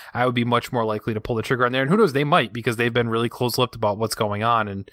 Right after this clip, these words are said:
uh, heck, by the time this airs, we might have more news, according to some of the rumors that are flying around. Um, but for me, that would be what would get me to buy a P S five, which I think right now is the least likely.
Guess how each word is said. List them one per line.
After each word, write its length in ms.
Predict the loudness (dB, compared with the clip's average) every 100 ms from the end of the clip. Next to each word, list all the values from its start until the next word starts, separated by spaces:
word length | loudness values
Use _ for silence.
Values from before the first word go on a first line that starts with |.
| -20 -20 -20 _ _ -8
uh, 120 | -6
heck, 320 | -4 -4 -2
by 140 | -2
the 60 | 0
time 180 | 0 0
this 160 | -2
airs, 380 | -2 2 2 2
we 80 | 0
might 220 | 0 0
have 160 | -2 0
more 180 | -2 0
news, 340 | 2 2 0
according 320 | 0 0 0
to 240 | -2 -4 -2
some 140 | -2
of 60 | 0
the 60 |
rumors 280 | 0 0 0
that 80 | -2
are 60 |
flying 260 | 0 -2 0
around. 360 | 0 -2 -4 -10 -20 -20 -20 _ 2
Um, 360 | 2 2 -4 -4
but 220 | -4 0
for 120 | -2
me, 120 | 0 2
that 180 | 0
would 100 | 0
be 140 | -2 -2
what 220 | -2 -4
would 180 | -6 -2
get 220 | -2 -2
me 200 | -4 -2
to 120 | -2
buy 300 | -2 -2 -4 -4
a 160 | -4
P 300 | -4 -4 -4
S 160 | -4 -6
five, 480 | 0 2 2 -2 -4
which 120 | -4
I 60 |
think 240 | -4 -6 -4
right 160 | -6
now 240 | -4 -4 -2
is 120 | -4
the 100 | -6
least 340 | -6 -6 -4 -4
likely. 360 | -4 -4 -6